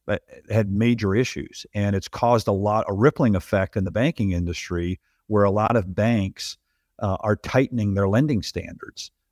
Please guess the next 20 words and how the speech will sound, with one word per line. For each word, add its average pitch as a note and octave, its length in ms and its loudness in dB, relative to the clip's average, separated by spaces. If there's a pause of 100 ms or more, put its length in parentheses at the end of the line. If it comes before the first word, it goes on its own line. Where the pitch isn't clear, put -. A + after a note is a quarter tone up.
uh, F#2 180 2
just F#2+ 320 -2
for G#2 120 -2
fear G#2+ 280 2
that G2 140 0
their G#2+ 100 4
balance G2+ 380 0
sheet G#2 300 -2
could G2+ 120 -4
get G2 140 -2
into F#2+ 160 -2
the F2+ 60 -8
same F#2+ 340 2
issue. - 340 0 (220)
And F#2 160 0
many G2+ 200 2
of G2 120 0
our F#2+ 100 0
listeners, G#2+ 480 -2 (380)
uh, F#2+ 120 0